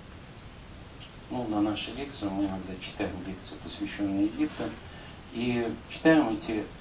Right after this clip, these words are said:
лекции, посвящённые Египту, внутри нашей программы, нашей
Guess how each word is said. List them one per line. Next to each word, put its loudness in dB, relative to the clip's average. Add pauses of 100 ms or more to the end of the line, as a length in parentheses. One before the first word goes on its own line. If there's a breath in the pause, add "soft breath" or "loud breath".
(380)
лекции, 6
посвящённые 4
Египту, 2
внутри 6 (120)
нашей 4 (400)
программы, 4
нашей 4